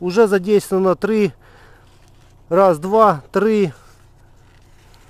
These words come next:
та ось теж ось починається, чотири, чотири листочка, ось видно. Тобто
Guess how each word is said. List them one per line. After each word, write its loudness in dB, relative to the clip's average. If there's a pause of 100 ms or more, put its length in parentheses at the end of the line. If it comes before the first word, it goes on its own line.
(560)
та -10
ось -2
теж 0
ось -2
починається, -6
чотири, -2 (760)
чотири -2
листочка, -6
ось -6
видно. -10 (680)
Тобто -8